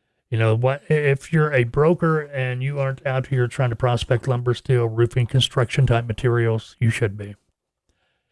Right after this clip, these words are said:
Spot rates, looking at spot rates from last month, and these rates really kill me considering fuel prices are over four dollars a gallon. To me, these, uh,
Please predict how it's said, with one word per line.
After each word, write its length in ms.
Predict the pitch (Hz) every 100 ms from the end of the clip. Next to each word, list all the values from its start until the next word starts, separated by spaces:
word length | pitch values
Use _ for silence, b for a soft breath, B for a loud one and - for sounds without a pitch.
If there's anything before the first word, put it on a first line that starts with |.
| _ _ _ _
Spot 400 | - - 175 180
rates, 340 | 147 131 104 -
looking 200 | 151 147
at 80 | 135
spot 260 | - 151 139
rates 200 | 127 -
from 180 | 139
last 360 | 123 120 113 -
month, 240 | 131 113
and 100 | 135
these 180 | 226 202
rates 320 | 175 160 -
really 200 | 165 120
kill 260 | - 143 127
me 140 | 113
considering 560 | 104 123 - 147 127 113
fuel 240 | - 139
prices 520 | 127 107 104 - 127 117
are 300 | 104 101 _ _ _ _ _ _ _ 139
over 180 | 117
four 180 | 107 131
dollars 360 | 113 113 101 104
a 60 |
gallon. 420 | 107 104 101 95 95 _ _ _ _ _ _ _ _ -
To 60 | 151
me, 120 | 170
these, 320 | 135 123 117
uh, 320 | 117 107 98